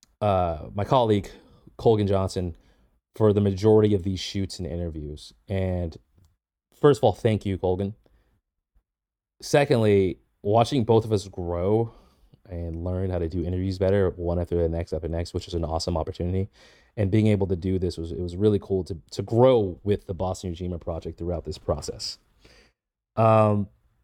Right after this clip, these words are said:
and last, Colgan and I went over to Kush Groove, uh, to do an interview in Cambridge, the far end of Cambridge. Uh, we interviewed Marcus Johnson Smith. Uh, Kush Groove is a cannabis accessory business.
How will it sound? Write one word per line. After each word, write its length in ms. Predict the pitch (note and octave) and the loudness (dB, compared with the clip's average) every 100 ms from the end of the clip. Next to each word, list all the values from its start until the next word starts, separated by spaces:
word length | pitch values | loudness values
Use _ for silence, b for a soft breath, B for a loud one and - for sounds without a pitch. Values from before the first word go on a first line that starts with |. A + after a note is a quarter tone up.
| _ | _
and 140 | B2 B2 | 4 6
last, 280 | E3+ D#3 | 4 2
Colgan 280 | - C3 C3 | 2 2 4
and 100 | B2 | 4
I 120 | A#2+ | 4
went 180 | A2+ A2+ | 4 4
over 220 | A2 G#2 | 2 2
to 400 | G2+ - A2 G#2 | 0 -2 0 0
Kush 300 | G#2+ - A2+ | -2 -2 -2
Groove, 440 | - A#3+ - - _ _ _ _ _ _ _ _ _ _ _ - - _ _ _ _ _ _ _ - | 2 2 2 -2 _ _ _ _ _ _ _ _ _ _ _ -20 -20 _ _ _ _ _ _ _ 0
uh, 140 | G#2 | 2
to 100 | G#2 | 4
do 100 | G#2 | 4
an 60 | G2+ | 4
interview 460 | F#2+ F2+ E2+ E2+ F2 | 2 -2 -4 -6 -6
in 380 | G#2+ G#2+ G2+ G2 - | -2 0 0 -2 -6
Cambridge, 500 | - B2+ A#2+ D2+ - | -2 0 0 -6 -10
the 60 | G2+ | 0
far 240 | D3 D#3 | 4 4
end 180 | C3+ B2+ | 4 2
of 100 | A2+ | 2
Cambridge. 680 | - A2+ F#2+ E2+ - - - _ _ _ _ _ - | 0 0 0 -4 -8 -16 -18 _ _ _ _ _ 0
Uh, 500 | A2+ A#2 A#2 A2+ - _ _ _ _ | 4 6 6 4 2 _ _ _ _
we 240 | A#2+ C3+ | 0 4
interviewed 260 | F3 F3+ F3+ | 6 6 4
Marcus 400 | C3+ C#3 F3+ E3 | 4 4 2 0
Johnson 300 | C#3+ C#3 C3+ | 0 0 -2
Smith. 320 | - D3+ G2+ - - | -4 -4 -4 -6 -4
Uh, 220 | G#2 F#2+ - | -2 -2 0
Kush 240 | - C#3+ | 2 2
Groove 180 | D3+ C#3 | 2 -2
is 100 | B2 | -2
a 40 | |
cannabis 520 | - B2 B2 B2 B2 - | -4 -2 0 0 -2 -4
accessory 560 | G2+ - G#2 - G#2 | -6 -2 -2 -2 -4
business. 640 | F#2 F#2+ F2+ F2+ - - | 0 -2 -2 -4 -6 -10